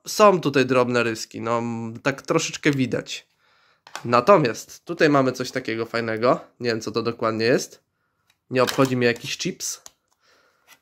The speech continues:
Ale ta płytka, moim zdaniem,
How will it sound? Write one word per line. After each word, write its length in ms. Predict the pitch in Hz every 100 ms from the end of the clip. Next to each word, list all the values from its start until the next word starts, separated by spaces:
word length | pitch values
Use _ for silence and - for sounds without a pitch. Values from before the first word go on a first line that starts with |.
| _ -
Ale 220 | 127 123
ta 160 | 165
płytka, 600 | 175 147 131 - 120 135 - _ _ _ _ _ _ _ _ _
moim 400 | 123 139 147 143
zdaniem, 600 | 131 127 123 123 120 123